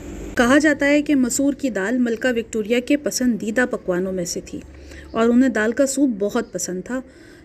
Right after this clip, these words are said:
यही वजह है कि इसे मलका मसूर भी कहा जाने लगा।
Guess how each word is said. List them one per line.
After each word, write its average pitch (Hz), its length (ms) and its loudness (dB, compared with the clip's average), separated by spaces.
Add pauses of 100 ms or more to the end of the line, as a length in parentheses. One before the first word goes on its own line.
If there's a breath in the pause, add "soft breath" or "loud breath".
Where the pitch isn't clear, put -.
(120)
यही 269 260 8
वजह 226 240 0
है 247 200 -2
कि 254 140 -6
इसे 240 180 -4
मलका 226 420 -4
मसूर 220 400 -6
भी 247 160 0
कहा 202 240 -6
जाने 190 300 -4
लगा। 175 320 -4